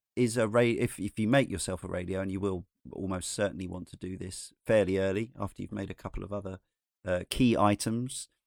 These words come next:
uh, you can tune it into, uh,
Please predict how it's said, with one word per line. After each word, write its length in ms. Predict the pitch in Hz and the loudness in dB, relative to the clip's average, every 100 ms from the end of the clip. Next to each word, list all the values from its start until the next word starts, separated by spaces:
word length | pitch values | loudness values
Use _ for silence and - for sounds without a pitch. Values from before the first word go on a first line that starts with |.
| _ _ - - | _ _ -16 -2
uh, 100 | 95 | 0
you 200 | 92 95 | 0 0
can 300 | - 117 110 | 2 4 2
tune 320 | - 117 110 | 0 0 2
it 100 | 101 | 2
into, 920 | - 104 101 98 - 98 95 95 95 92 | 0 0 0 0 -2 -2 0 -2 -4 -6
uh, 400 | 92 87 - - | -6 -6 -8 -14